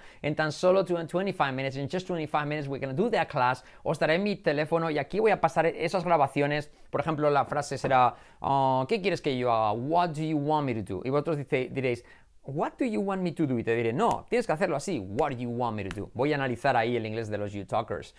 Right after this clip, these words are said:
Ok, hello, hello, Cer-, Jesús Cervantes, "Hello from Mexico, me ganaste. Quería preguntar por esas dos palabras."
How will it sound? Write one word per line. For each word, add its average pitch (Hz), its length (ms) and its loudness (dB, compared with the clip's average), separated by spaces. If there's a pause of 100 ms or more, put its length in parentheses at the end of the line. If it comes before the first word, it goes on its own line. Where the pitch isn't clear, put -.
(540)
Ok, 202 240 10
hello, 208 500 6
hello, 208 240 0
Cer-, 190 260 -2
Jesús 214 320 0
Cervantes, 202 420 2
"Hello 240 220 6
from 226 140 4
Mexico, 214 400 -2
me 160 160 0
ganaste. 185 340 0
Quería 190 240 2
preguntar 196 460 2
por 180 100 2
esas 151 260 0
dos 143 160 2
palabras." 135 640 4